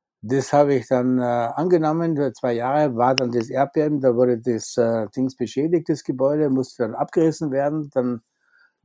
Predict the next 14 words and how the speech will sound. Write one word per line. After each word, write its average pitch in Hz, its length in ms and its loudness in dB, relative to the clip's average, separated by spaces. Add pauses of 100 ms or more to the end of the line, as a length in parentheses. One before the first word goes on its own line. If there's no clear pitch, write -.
(120)
war 113 160 0
das 113 120 -2
dann 113 160 -2
erledigt, 156 640 0
ja, 143 240 -4
die, 135 260 -4
diese, 127 400 0
kann 135 140 -4
man 120 80 -2
sagen, 120 200 -2
diese, 117 640 -2
diese, 113 600 -6
diese 104 560 -6 (360)
Tätigkeit. 151 800 2